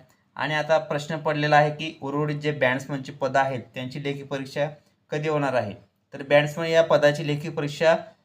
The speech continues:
अ, परीक्षेची तारीख निश्चित होताच त्याबाबतची प्रेस नोट स्वातंत्र्यरित्या प्रसिद्ध करण्यात येईल,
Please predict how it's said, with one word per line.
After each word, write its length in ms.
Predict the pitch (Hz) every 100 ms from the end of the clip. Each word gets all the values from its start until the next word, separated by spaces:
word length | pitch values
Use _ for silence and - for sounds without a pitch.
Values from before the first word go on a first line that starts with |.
| -
अ, 160 | 120 127
परीक्षेची 500 | 147 147 147 165 170
तारीख 180 | 147 139
निश्चित 300 | 151 147 165
होताच 500 | 160 147 160 165 -
त्याबाबतची 520 | 147 143 143 143 147 147
प्रेस 280 | 151 147
नोट 240 | 156 147 147
स्वातंत्र्यरित्या 800 | 151 143 151 147 156 143 - 143
प्रसिद्ध 440 | 147 147 147 147
करण्यात 320 | 147 135 135 135
येईल, 180 | 143